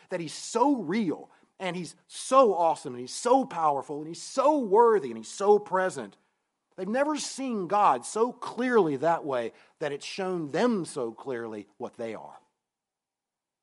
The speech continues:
That they look at this God and suddenly they realize, "I have not given this God what he deserves.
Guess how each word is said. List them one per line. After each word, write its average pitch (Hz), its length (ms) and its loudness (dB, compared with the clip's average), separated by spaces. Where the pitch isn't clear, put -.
That 165 120 -12
they 190 140 2
look 208 260 2
at - 80 -4
this 226 160 -4
God 196 360 4
and 139 140 -4
suddenly 196 380 -4
they 135 100 -2
realize, 147 500 0
"I 233 120 -4
have 233 180 -8
not 277 540 0
given 165 240 -2
this 131 140 -8
God 131 300 -2
what 123 140 -10
he 123 60 -6
deserves. 110 560 -14